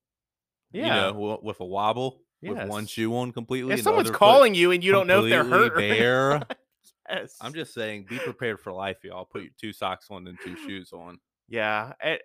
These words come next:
Speaker 2: I don't know. I just was like, "There's got to, there's got to be people who do that, though." If you do, let us know at slapdashery underscore me. Let us know on Facebook, Instagram, Twitter.
Speaker 1: So we can avoid you. <laughs>
Speaker 2: <laughs> So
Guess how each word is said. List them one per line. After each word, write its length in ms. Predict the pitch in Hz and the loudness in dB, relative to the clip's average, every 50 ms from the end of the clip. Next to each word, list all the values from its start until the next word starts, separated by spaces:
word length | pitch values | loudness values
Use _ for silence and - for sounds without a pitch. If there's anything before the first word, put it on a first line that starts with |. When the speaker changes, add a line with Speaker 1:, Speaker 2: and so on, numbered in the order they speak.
| _ - | _ -8
Speaker 2:
I 100 | 160 196 | -6 -6
don't 140 | 247 233 143 | -6 -4 -4
know. 240 | 165 165 160 151 127 | -2 -2 0 0 0
I 120 | 123 147 151 | 0 -2 -2
just 460 | 160 175 165 - - - - _ - | -4 -8 -10 -12 -16 -20 -20 _ -18
was 180 | 143 139 - | -18 -16 -12
like, 300 | 139 139 143 139 135 135 _ - | -8 -6 -6 -6 -6 -8 _ -12
"There's 200 | 165 175 156 - | -12 -12 -12 -14
got 400 | _ - 127 127 123 87 - - | _ -8 -6 -6 -6 -6 -10 -14
to, 120 | 147 - | -16 -10
there's 240 | - 160 190 180 139 | -6 -4 -4 -4 -6
got 300 | - - 123 123 117 - | -8 -10 -8 -8 -8 -8
to 60 | _ | _
be 120 | - 117 107 | -16 -20 -20
people 280 | _ - 117 - 107 107 | _ -20 -20 -18 -16 -16
who 60 | 101 | -16
do 160 | 92 101 104 95 | -16 -16 -16 -16
that, 180 | - 113 - - | -16 -18 -18 -18
though." 280 | - 87 - 85 - - _ _ _ _ _ - | -20 -20 -20 -20 -20 -20 _ _ _ _ _ -6
If 200 | 139 147 143 - | -6 -6 -6 -6
you 100 | 170 170 | -8 -6
do, 420 | 139 139 160 175 147 107 104 98 - - | -2 0 0 0 0 -2 -4 -8 -12 -10
let 240 | - 127 139 143 | -6 -2 -2 -2
us 160 | 147 143 - 143 | -2 -4 -6 -6
know 180 | 135 135 127 - | -4 -4 -4 -4
at 240 | 123 131 - - - | -4 -6 -6 -8 -8
slapdashery 540 | 135 120 - - 131 123 123 - 127 104 78 | -8 -8 -8 -6 -8 -8 -8 -8 -10 -10 -8
underscore 420 | 117 120 110 - - 120 120 117 | -8 -10 -10 -10 -10 -8 -8 -8
me. 380 | 117 117 110 101 92 76 - - | -8 -8 -10 -12 -14 -16 -18 -16
Let 180 | - 120 123 123 | -14 -12 -10 -10
us 120 | 120 - - | -10 -8 -8
know 80 | 123 120 | -6 -6
on 80 | 120 | -8
Facebook, 460 | - - 123 127 120 - - 104 120 - _ - | -8 -8 -10 -10 -10 -12 -14 -14 -16 -14 _ -14
Instagram, 520 | 131 123 - - 107 110 107 104 101 101 | -14 -12 -14 -14 -14 -12 -12 -12 -12 -14
Twitter. 500 | _ - 135 131 120 113 101 98 98 - _ _ | _ -10 -8 -8 -6 -6 -8 -12 -12 -18 _ _
Speaker 1:
So 200 | - - 98 95 | -14 -10 -8 -6
we 100 | 95 90 | -6 -6
can 140 | - 104 101 | -8 -10 -10
avoid 320 | 98 87 90 95 98 95 - - | -8 -6 -6 -6 -6 -6 -8 -12
you. 140 | - - - _ | -14 -16 -16 _
<laughs> 20 | - | -18
Speaker 2:
<laughs> 80 | - | -10
So 220 | - - - - | -6 -4 -4 -4